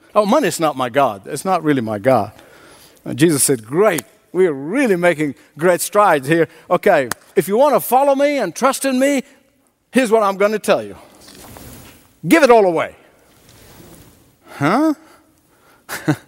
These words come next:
Say that again. "Just give it all away.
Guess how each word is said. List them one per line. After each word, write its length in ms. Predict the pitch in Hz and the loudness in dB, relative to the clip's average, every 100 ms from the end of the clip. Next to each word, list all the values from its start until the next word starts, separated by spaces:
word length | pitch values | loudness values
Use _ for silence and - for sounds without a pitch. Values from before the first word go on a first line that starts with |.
| - - - - - - - - - - - - - - _ | -10 -10 -12 -20 -20 -20 -20 -20 -20 -16 -16 -18 -20 -20 _
Say 240 | - 254 | 0 2
that 160 | 254 247 | 2 -2
again. 400 | 220 233 254 240 _ _ _ _ - - - - - _ - | -4 -6 -8 -12 _ _ _ _ -20 -20 -20 -20 -20 _ -2
"Just 180 | 403 403 | -2 2
give 160 | 427 | 0
it 80 | 415 | 2
all 160 | 392 381 | 2 2
away. 400 | 370 359 311 | 2 2 2